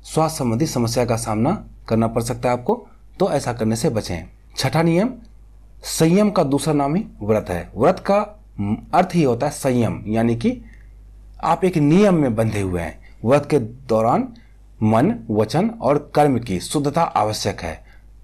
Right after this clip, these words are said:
मन और शरीर को संयमित रखने की आवश्यकता है। आपको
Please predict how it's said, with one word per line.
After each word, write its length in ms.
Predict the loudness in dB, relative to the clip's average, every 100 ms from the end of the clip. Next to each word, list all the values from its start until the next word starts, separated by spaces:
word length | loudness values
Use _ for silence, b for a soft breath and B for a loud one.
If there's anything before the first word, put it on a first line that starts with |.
| -4
मन 220 | 0 2
और 240 | 2 2 0
शरीर 460 | -2 -2 2 2 2
को 160 | 0
संयमित 580 | -2 -2 0 2 2 2
रखने 220 | -2 -4
की 140 | -4 -2
आवश्यकता 640 | 0 -2 -2 -10 -8 -4
है। 220 | -4 -4 -12 b b b b -4
आपको 480 | -4 -2 -2 -2